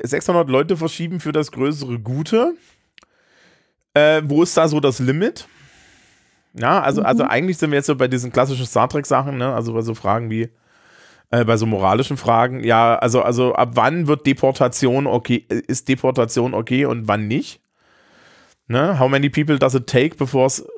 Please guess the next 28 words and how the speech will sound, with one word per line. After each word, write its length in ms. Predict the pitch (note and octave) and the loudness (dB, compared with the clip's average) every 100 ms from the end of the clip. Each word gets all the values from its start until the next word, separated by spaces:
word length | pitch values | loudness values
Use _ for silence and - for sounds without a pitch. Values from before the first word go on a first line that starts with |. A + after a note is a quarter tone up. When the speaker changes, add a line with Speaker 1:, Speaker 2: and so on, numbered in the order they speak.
| - | -16
Speaker 1:
ne, 480 | - A#2+ C#3 D#3 G#2+ - | -6 -2 -2 -2 -6 -2
also 260 | A#2+ B2 | 0 2
bevor 400 | A#2+ C3 B2 - | 0 -6 -6 -2
es 100 | A#2+ | -2
ungerecht 480 | - C3+ C#3 D3 D#3 | -2 -4 0 0 0
wird? 300 | D#3+ G3 - _ _ _ _ _ - - | 0 -2 -2 _ _ _ _ _ -20 -4
Speaker 2:
Mhm. 340 | A3 A3 B3+ F4+ | -2 0 0 -4
Speaker 1:
Und 100 | A#2+ | -2
Picard 280 | C3 C#3 C3 | -2 2 0
entscheidet 320 | C3+ A#2 A#2+ | 2 0 2
sich 140 | A#2+ | 0
dann 180 | - A2 | 0 0
halt, 400 | G#2+ G2+ G#2+ - - | 2 2 0 -4 -2
äh, 220 | G#2+ G#2+ | 0 0
zu 100 | G#2+ | -2
rebellieren 600 | G2+ G#2 G2+ G2+ C3 B3 - _ _ _ _ _ _ _ _ _ _ _ _ _ _ _ | -2 0 0 0 0 -2 -10 _ _ _ _ _ _ _ _ _ _ _ _ _ _ _
und 400 | - B2 B2+ A#2+ - _ _ _ - - - _ | 0 0 0 -6 -16 _ _ _ -20 -20 -20 _
wird 240 | - C#3+ | 0 0
natürlich 380 | D#3+ C3 C3+ C#3 | 2 2 2 2
von 160 | - B2 | 0 -2
größeren 340 | B2 C#3+ C#3 | 2 0 0
Teilen 220 | B2 A#2 A#2+ | 2 2 2
seiner 200 | A#2 A2 | 2 0
Crew 220 | - A#2 | -2 -2
begleitet, 500 | A2 A2+ G#2 A#2+ A#2 | -2 0 2 2 0
bis 140 | A#2 | 0
auf 140 | G#2 G2+ | -2 2
Riker, 560 | G2+ A2+ C#3+ C3+ C3 | 2 2 2 2 0